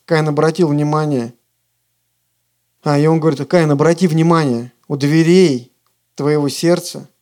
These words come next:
у порога греховное влечение». Действительно, вот это влечение, которое на сегодняшний день, оно ломает человеческие судьбы, оно разрушает семьи.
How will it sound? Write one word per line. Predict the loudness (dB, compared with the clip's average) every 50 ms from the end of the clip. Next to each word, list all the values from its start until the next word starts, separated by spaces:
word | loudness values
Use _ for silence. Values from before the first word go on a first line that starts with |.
| _ _ -16
у | -8
порога | -4 -2 0 2 2 0 0 -2 -6 -8 -10 _ _ -8
греховное | -8 -8 -6 -2 -2 -2 -2 -2 -4 -6 -6
влечение». | -6 -8 -8 -8 -10 -10 -10 -10 -10 -10 -14 -16 -20 _ _ _ _ _ _ _ _ _ _ _ _ _ _ -20 _ -14
Действительно, | -12 -8 -4 -2 -2 -2 -2
вот | -4
это | -6 -6 -6
влечение, | -6 -4 -6 -4 -4 -2 0 0 2 0 0
которое | -2 -4 -4 -4 -6 -4
на | -6 -6
сегодняшний | -6 -8 -8 -8 -6 -8 -8 -6 -2
день, | 0 0 0 0
оно | 0 -2 -2 0
ломает | 0 0 0 0 0 0 -2 -4 -6 -10 _ _ _ _ _ _ _ _ _ _ _ _ _ _ _ _ _ _ _ _ _ _ _
человеческие | -6 0 2 2 2 2 0 -2 -6 -6 -10 -10
судьбы, | -8 -8 -8 -8 -8 -6 -8 -8 -10 -10 _ _ _ _ _ -20 -20 -20 _ _ _ _ _ _ _ _ _ -14
оно | -8 -6 -4
разрушает | -2 -2 -2 -2 -2 0 2 2 2 2 0 -2 -6
семьи. | -8 -6 -2 -2 0 0 -2 -4 -6 -8 -10 -12